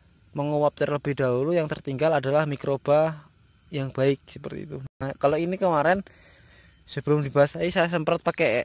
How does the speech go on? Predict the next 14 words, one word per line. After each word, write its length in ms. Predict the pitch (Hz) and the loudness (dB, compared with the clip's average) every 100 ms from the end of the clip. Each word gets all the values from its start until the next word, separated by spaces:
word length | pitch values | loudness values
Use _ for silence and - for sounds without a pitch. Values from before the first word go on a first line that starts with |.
| - 156 | -2 0
E 160 | 131 | 0
M 160 | 160 156 | 0 0
empat, 160 | 160 | 0
teman-teman. 400 | - 143 143 143 139 - - - - - - - | 0 -2 0 0 -2 -14 -20 -20 -20 -20 -20 -4
Kalau 180 | 143 151 | -4 0
saya, 240 | 156 160 | 0 0
saya 160 | 165 156 | 0 -2
semprot 320 | 151 147 151 | -2 -4 -2
pakai 240 | 151 147 120 | -2 -2 -2
E 100 | 117 151 | 0 0
M 80 | 139 | -2
empat, 240 | - 98 - - - - - - - - - - - - - - - _ - - 160 | 0 0 -2 -20 -20 -20 -20 -20 -20 -20 -20 -20 -20 -20 -20 -20 -20 _ -20 -20 -6
eh, 280 | 139 139 139 | -2 -2 -2
biar 640 | - 139 139 139 139 139 | 4 6 6 6 6 4